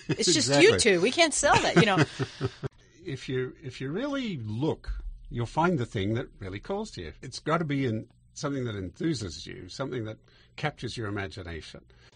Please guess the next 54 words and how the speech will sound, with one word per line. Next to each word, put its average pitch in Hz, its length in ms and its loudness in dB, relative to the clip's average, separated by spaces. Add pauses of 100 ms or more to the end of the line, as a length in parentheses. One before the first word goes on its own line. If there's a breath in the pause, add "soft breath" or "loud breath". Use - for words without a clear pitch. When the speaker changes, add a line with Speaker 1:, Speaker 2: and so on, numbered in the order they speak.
(120)
Speaker 2:
So 131 260 4
that's 156 260 0
all 143 160 6
I 147 100 4
did. 92 240 -6 (640)
I 110 80 -2
just 107 200 -4
love 98 360 -4
being 107 240 -2
out 104 160 -6
in 95 100 -8
nature. 110 360 -8 (500 soft breath)
And 110 100 -2
if - 140 -4
you 117 60 -6
devote 104 400 0
yourself 107 460 -8
to 98 80 -10
that, 85 280 -6 (720 soft breath)
even 151 180 0
if 143 80 -2
you 139 60 -2
don't 143 200 2
make 135 180 2
a - 40 2
huge 120 220 2
amount 117 200 4
of 117 60 4
money, 147 320 2
and 104 200 -4
by 117 120 2
the 95 120 0
way, 104 180 4
your 87 160 -2
chances 101 420 2
are 113 200 10
you're 95 160 2
going 101 260 4
to 90 160 -2
have 90 140 -2
a 87 100 -4
richer 90 340 -6
life 87 360 -4
anyway 98 380 0
by 80 160 -6
doing 78 300 -8
that, 85 160 -6
'cause 98 140 -6
you're 107 80 -8
probably 104 220 -2
gonna 95 200 -4
excel 95 440 -6
at 87 160 -16
it. - 120 -10